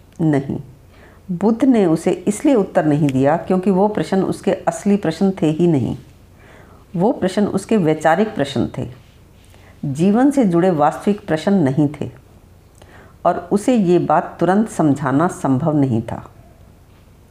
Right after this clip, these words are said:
यही दोनों बुनियादी भूलें हैं, एक तो असली प्रश्न ना पूछना और दूसरा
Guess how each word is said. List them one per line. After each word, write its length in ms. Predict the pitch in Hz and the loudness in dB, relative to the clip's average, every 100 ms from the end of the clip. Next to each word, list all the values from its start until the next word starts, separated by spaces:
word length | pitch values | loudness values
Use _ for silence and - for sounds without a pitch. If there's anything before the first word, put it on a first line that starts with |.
| - - - - - | -20 -20 -20 -20 -8
यही 320 | 151 175 233 | -2 2 2
दोनों 440 | 208 151 165 180 156 | 2 2 2 2 2
बुनियादी 440 | 156 147 147 165 | 2 2 2 0
भूलें 360 | 139 139 123 120 | 0 0 0 0
हैं, 280 | 120 - - - - - - - - - | -2 -6 -14 -20 -20 -20 -20 -20 -20 -2
एक 240 | 170 175 - | 0 0 0
तो 100 | 160 | 0
असली 320 | 151 - 165 | 0 0 0
प्रश्न 300 | 156 143 151 | 0 -2 0
ना 260 | 131 147 | 0 0
पूछना 580 | 185 196 185 214 269 294 - - - | 0 0 -2 -2 -2 -4 -12 -20 -4
और 120 | 165 | -2
दूसरा 560 | 160 139 185 - 240 269 | 0 0 0 2 0 0